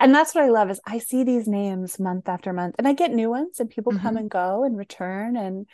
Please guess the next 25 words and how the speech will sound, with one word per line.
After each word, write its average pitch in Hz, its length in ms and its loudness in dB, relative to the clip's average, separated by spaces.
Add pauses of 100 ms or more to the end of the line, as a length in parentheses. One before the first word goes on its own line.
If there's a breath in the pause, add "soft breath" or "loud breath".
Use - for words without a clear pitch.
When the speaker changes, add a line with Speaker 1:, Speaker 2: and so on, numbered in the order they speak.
(200 loud breath)
Speaker 1:
you 220 120 0
know, 190 100 -2
when 202 180 -2
it's - 220 -8
needed. 196 460 -2 (400 loud breath)
But 254 100 4
I 240 220 6
feel 240 440 0
like 262 200 0 (100)
these 220 300 -2
are 226 100 -2
my 202 200 -4
friends 190 320 -6
and 190 140 -6
family 175 340 -6
too. 180 200 -6
Like, 165 180 -4
these 196 280 2
are 190 120 2
people 190 360 -2
that 170 100 -2
I've 170 160 -2
now 185 200 -4
connected 170 500 -4
with. 156 200 2